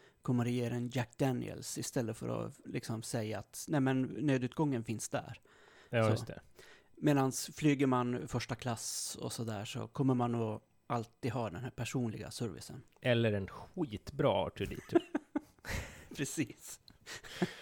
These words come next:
Speaker 1: Ingen betaversion, så.
Speaker 2: Nej, den är där bak. <laughs> Ja.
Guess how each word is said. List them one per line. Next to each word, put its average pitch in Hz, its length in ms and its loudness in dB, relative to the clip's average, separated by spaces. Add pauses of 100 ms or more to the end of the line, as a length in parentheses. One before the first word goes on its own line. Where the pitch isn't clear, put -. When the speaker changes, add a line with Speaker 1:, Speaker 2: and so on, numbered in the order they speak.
(720)
Speaker 1:
Ingen 139 320 8
betaversion, 123 880 2
så. 127 120 2
Speaker 2:
Nej, 123 160 8 (500)
den 135 260 4
är 110 60 4
där 95 140 0
bak. - 320 0 (100)
<laughs> - 40 -2 (2000)
Ja. 104 340 6